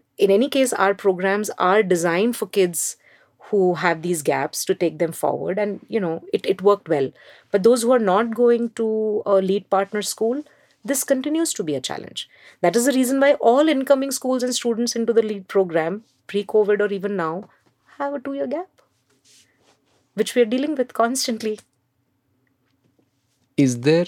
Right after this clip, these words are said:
Speaker 2: any kind of a national priority program? I know we have a lot of priorities, but this never seems to register.
Speaker 1: Yeah.
Speaker 2: It's
Speaker 1: See, I think, you know, what's happened is that over the,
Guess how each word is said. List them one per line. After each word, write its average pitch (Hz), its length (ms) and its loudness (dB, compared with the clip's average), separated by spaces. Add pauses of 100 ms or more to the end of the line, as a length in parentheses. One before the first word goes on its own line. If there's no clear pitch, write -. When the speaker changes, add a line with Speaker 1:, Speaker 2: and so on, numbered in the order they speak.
Speaker 2:
any 147 220 2
kind 156 280 0
of 147 160 -2
a 143 60 2
national 120 680 0
priority 104 800 0
program? 95 520 -2
I 95 80 0
know 101 120 0
we 101 120 0
have 95 80 0
a 95 60 0
lot 92 180 0
of 95 100 -6
priorities, 92 420 -2
but 131 180 0
this 143 200 0
never 143 300 0
seems 151 380 -2
to 135 100 0
register. 104 540 0 (640)
Speaker 1:
Yeah. - 920 -20 (320)
Speaker 2:
It's - 580 -2 (760)
Speaker 1:
See, - 180 4
I 381 40 4
think, 381 340 2
you 349 60 4
know, 381 120 4
what's 349 220 2
happened 269 460 -2
is 285 280 0
that 262 360 0
over 214 240 2
the, 254 240 0